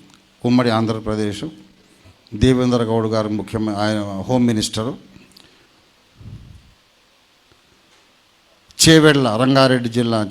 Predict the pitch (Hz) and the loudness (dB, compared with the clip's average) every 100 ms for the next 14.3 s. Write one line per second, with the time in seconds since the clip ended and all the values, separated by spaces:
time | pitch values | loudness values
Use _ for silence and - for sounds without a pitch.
0 | 117 117 113 110 113 165 139 104 _ - | -2 -2 -2 -4 -6 -6 -8 -14 _ -16
1 | 98 95 107 98 98 87 85 - - - | -12 -6 -6 -6 -8 -8 -14 -18 -20 -20
2 | _ _ _ _ _ _ _ _ _ _ | _ _ _ _ _ _ _ _ _ _
3 | _ - 113 113 131 123 120 113 123 127 | _ -8 -6 -4 -2 -2 -4 -4 -4 0
4 | 135 120 117 117 107 113 104 120 107 113 | 2 2 0 -6 -8 -6 -2 -4 -2 -4
5 | 110 110 110 113 110 107 107 107 98 110 | -2 -2 -2 -4 -4 -4 -4 -4 -4 -4
6 | 107 101 98 98 95 95 95 95 - - | -2 0 -2 -2 -2 -4 -6 -12 -18 -8
7 | 123 110 110 101 107 107 104 107 104 104 | -4 -2 -2 -2 -4 -4 -4 -6 -6 -10
8 | 104 123 _ _ _ _ _ - _ - | -12 -16 _ _ _ _ _ -20 _ -8
9 | 110 113 110 110 107 107 110 104 104 101 | -4 -2 -2 -6 -6 -4 -4 -4 -6 -6
10 | 104 104 95 101 101 101 98 101 - - | -8 -10 -6 -8 -8 -10 -12 -18 -20 -20
11 | _ _ _ _ _ _ _ _ _ _ | _ _ _ _ _ _ _ _ _ _
12 | - 107 110 113 110 110 113 120 120 113 | -14 -6 -2 -2 -2 -2 0 0 0 0
13 | 107 98 117 107 101 - 110 110 127 110 | -4 -6 -8 -8 -8 -6 -6 -4 -4 -2
14 | 113 110 | -2 -4